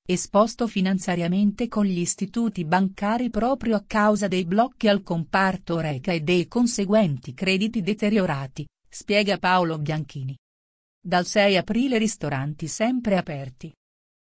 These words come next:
In sintesi, di fronte alla certezza del funerale per le loro piccole imprese, al netto ovviamente dei drammi familiari,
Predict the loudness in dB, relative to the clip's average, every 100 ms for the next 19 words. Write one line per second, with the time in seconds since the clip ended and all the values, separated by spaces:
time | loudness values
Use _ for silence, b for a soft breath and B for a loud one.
0 | _ 0 2 2 -2 -4 -6 -10 -10 -12
1 | -18 _ 2 2 4 4 6 4 0 -2
2 | -2 -4 -4 -8 -10 -4 -2 -2 0 4
3 | 4 4 2 0 0 -4 -4 -2 -2 0
4 | -4 -4 -2 0 0 0 -4 -6 -8 -14
5 | _ 0 4 4 4 2 4 4 4 2
6 | -2 -2 -2 -2 0 0 2 0 -2 -4
7 | -6 -6 -6 -6 -8